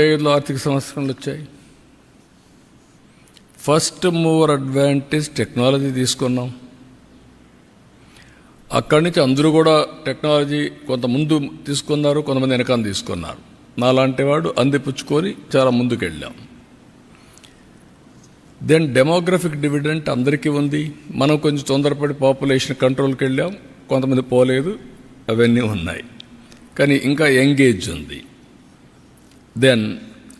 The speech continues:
గుడ్ పబ్లిక్ పాలసీస్. అక్కడి నుంచి పోటీ ప్రపంచంలో మంచి పబ్లిక్ పాలసీస్ ఏవైతే తీసుకొచ్చామో, ఒక ఐటీ, ఒక ఇన్‌ఫ్రాస్ట్రక్చర్ గేమ్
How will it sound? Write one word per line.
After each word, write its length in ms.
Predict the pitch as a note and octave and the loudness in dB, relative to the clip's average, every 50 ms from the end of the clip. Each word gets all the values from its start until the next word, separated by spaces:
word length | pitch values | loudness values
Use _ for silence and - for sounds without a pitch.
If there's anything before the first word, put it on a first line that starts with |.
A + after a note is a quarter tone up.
| G#2+ A#2 C#3+ | -4 0 2
గుడ్ 180 | F3+ G3 F3+ - - - | 2 2 0 -2 -4 -4
పబ్లిక్ 360 | C#3+ C#3 D3 E3 G3 G3 - - | -2 -2 -2 -4 -4 -6 -6 -6
పాలసీస్. 560 | B2 G#2+ G2 F2+ F2 - - - D2+ D#2 - - - - - - - _ _ _ _ _ _ - - - | -6 -6 -6 -6 -10 -12 -14 -16 -16 -16 -16 -16 -16 -18 -18 -20 -20 _ _ _ _ _ _ -20 -10 -8
అక్కడి 320 | A#2+ A#2 - - C#3 C3 C#3 | -8 -6 -4 0 0 0 0
నుంచి 200 | D3 D#3+ D3+ - D#3+ - - | 0 -2 -2 -4 -6 -4 -2
పోటీ 300 | C3 C3+ D3 D3 E3+ E3 D#3+ | 0 0 0 0 -2 -2 -2
ప్రపంచంలో 840 | D#3+ D#3+ C#3+ C3+ - C3+ B2+ B2 A#2+ B2 A#2 A2+ A2+ A#2 C#3+ E3+ G3+ G#3 - - - - - - - - - - - - - - - _ _ _ - - _ - - _ _ _ - A2 | -2 -4 -4 -2 -2 -2 -2 -2 -2 -2 -2 -2 -2 -2 -2 -2 -4 -4 -8 -12 -20 -20 -20 -20 -20 -20 -20 -20 -20 -20 -20 -20 -20 _ _ _ -20 -20 _ -20 -20 _ _ _ -4 -2
మంచి 320 | B2+ D#3+ F3+ F3 - G3 E3 - C3+ | 0 0 0 0 0 -2 -2 0 -2
పబ్లిక్ 380 | B2 A#2+ B2+ C#3+ D#3+ D3+ - - - | -2 -2 -2 -2 -4 -4 -4 -4 0
పాలసీస్ 520 | C3 B2+ B2+ B2+ B2 B2+ D3 D3+ D#3+ - - - | 2 2 2 0 -2 -2 -4 -4 -4 -4 -4 -2
ఏవైతే 420 | A2+ A#2+ C3+ C#3 D3+ D#3 D#3 D3+ D3+ | 0 0 2 2 2 0 0 0 -2
తీసుకొచ్చామో, 640 | C#3+ C#3 - - - C#3 B2 A2 - - C3+ C#3 C#3+ B2+ | -4 -4 -4 -4 -4 -4 -4 -4 -2 -2 0 0 0 -2
ఒక 100 | A2+ - A2 | -2 -2 -2
ఐటీ, 460 | G2+ G2 G#2+ B2 C3 A#2+ - A#2+ G2+ - - - - - - | -2 0 0 0 -2 -2 -4 -6 -6 -8 -10 -16 -16 -12 -10
ఒక 120 | G#2+ G#2+ A#2 | -8 -4 -2
ఇన్‌ఫ్రాస్ట్రక్చర్ 920 | A2 A2+ B2+ B2+ - C3+ C#3+ C#3 C3+ - - G#2 F2+ - - - F2+ D#2+ E2+ D#2+ F#2 G2+ | -2 -2 -2 -2 0 2 2 2 2 0 -4 -8 -8 -8 -8 -8 -8 -8 -8 -8 -4 -2
గేమ్ 220 | B2+ C#3+ D#3 D#3+ | 0 2 2 0